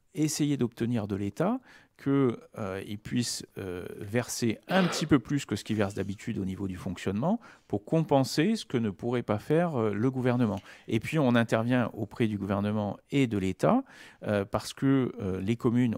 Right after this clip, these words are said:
ont des difficultés avec les banques, avec leurs prêts. Euh, elles sont obligées, euh, d'ouvrir des lignes de trésorerie, euh, et ça leur coûte cher.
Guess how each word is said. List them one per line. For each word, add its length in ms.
ont 80
des 120
difficultés 800
avec 240
les 80
banques, 280
avec 180
leurs 140
prêts. 260
Euh, 220
elles 80
sont 280
obligées, 560
euh, 240
d'ouvrir 380
des 100
lignes 180
de 100
trésorerie, 640
euh, 160
et 80
ça 160
leur 140
coûte 160
cher. 240